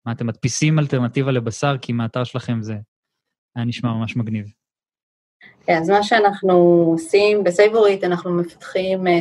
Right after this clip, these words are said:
Speaker 2: טכנולוגיה לייצור של תחליפי בשר,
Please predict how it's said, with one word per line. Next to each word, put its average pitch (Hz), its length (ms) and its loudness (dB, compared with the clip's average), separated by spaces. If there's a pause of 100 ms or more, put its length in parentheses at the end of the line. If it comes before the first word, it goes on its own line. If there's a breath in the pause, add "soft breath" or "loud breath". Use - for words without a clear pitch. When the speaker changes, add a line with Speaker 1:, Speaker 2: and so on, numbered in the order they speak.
Speaker 2:
טכנולוגיה 180 720 2
לייצור 165 500 -4
של 180 260 2
תחליפי 170 380 -6 (120)
בשר, 196 480 2